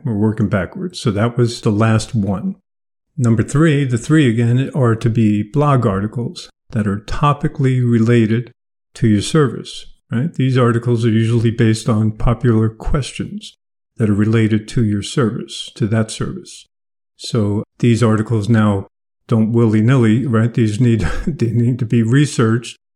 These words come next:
for what the popular keyword searches are that are related to that service, right?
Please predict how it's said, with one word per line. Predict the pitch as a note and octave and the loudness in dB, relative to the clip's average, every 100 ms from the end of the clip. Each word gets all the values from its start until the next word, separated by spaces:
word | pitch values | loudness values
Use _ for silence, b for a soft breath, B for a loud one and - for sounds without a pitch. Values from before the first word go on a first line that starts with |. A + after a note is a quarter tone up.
| _ _ _ | _ _ _
for | - - A#2 | -10 -2 0
what | G#2 A#2 A#2+ | 2 2 0
the | A2 | -2
popular | - B2 A#2+ A#2+ A2 | 0 0 0 0 0
keyword | - - E3+ D#3 C3 G#2+ | -2 -2 0 2 2 0
searches | - - D#3+ D#3 A2+ F#2+ | -2 0 0 0 -2 -2
are | G2 G2+ A#2+ - _ _ _ | -2 -4 -6 -8 _ _ _
that | - A2+ | -2 0
are | A2 | 2
related | G#2+ A2 A#2 A2 A2 | 2 2 2 2 -2
to | - | -2
that | A2 G#2 - | -2 -2 -4
service, | - C3+ G2 F#2+ - - - _ _ - | -2 0 -2 -8 -14 -18 -20 _ _ -4
right? | B2 G3+ | -2 -2